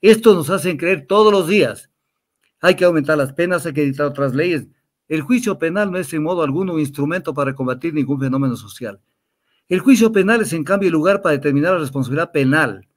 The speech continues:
de una persona acusada de haber cometido un delito o una contravención.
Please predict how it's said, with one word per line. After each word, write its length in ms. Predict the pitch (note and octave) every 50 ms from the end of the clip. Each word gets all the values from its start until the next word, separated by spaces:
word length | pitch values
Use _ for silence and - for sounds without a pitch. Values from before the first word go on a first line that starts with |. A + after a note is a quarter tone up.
| _ _ _ _ _ _ _ _ _ -
de 100 | - E3+
una 140 | F3 F3
persona 360 | E3+ D#3+ D3 A#2 A#2 F#3+ F#3+ F3
acusada 360 | C#3 C3+ C3+ C3+ D3+ F3 F3
de 40 | E3
haber 160 | D3+ E3+ D#3+
cometido 340 | - D3 C#3 C3+ C#3+ E3 E3+
un 80 | D#3+
delito 340 | C#3+ D3 D3+ F3 - - D3+
o 60 | D3
una 160 | D3 D3 C3+
contravención. 680 | C3+ C3+ B2 C3 B2 A#2 A#2+ A2 G2+ - G2 F2+ F#2